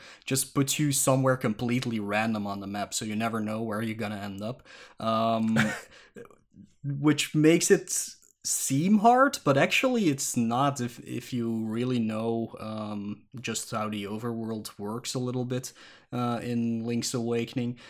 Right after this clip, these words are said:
Um, but <laughs> the one thing, uh, which is l-, kinda detrimental to the game is that you want to get the feather as fast as possible because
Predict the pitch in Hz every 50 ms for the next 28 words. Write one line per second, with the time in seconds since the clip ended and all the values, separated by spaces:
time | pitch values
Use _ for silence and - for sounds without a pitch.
0 | - - _ - 123 120 120 120 117 117 120 120 123 123 131 135 135 - - 143
1 | 147 143 - - 165 143 139 143 156 156 151 147 - 147 139 139 139 139 135 135
2 | 135 - - - - - - 139 127 117 117 113 113 120 117 - - 127 117 -
3 | - - 123 117 - - - - 110 107 113 113 110 117 117 110 - - 110 104
4 | 107 107 113 117 117 113 - - 120 113 110 110 104 110 104 107 107 107 110 107
5 | 107 - - - 120 123 120 - - 127 120 117 113 113 113 117 120 120 120 -
6 | 127 113 120 - 120 120 - - - 120 - - - 120 113 117 120 120 110 -
7 | 113 - - - - 110 117 117 - - 113 - - - - 104 107 104 - -
8 | 113 107 104 107 107 107 - - 110 104 101 - -